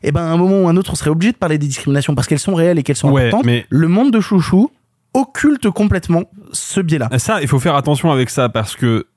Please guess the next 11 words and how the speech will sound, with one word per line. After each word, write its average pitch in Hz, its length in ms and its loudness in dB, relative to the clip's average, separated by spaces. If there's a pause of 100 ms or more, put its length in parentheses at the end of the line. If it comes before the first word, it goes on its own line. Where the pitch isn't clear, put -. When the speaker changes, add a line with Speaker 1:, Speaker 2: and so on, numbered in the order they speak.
Speaker 2:
déjà, 143 560 2 (160)
parler 180 300 0
des 143 140 0
discriminations, 123 760 0
évidemment, 104 320 0
c'est - 160 -8
important, 143 480 -2 (180)
mais 120 480 2
c'est - 120 -12
pas 160 80 2
obligatoire. 110 580 0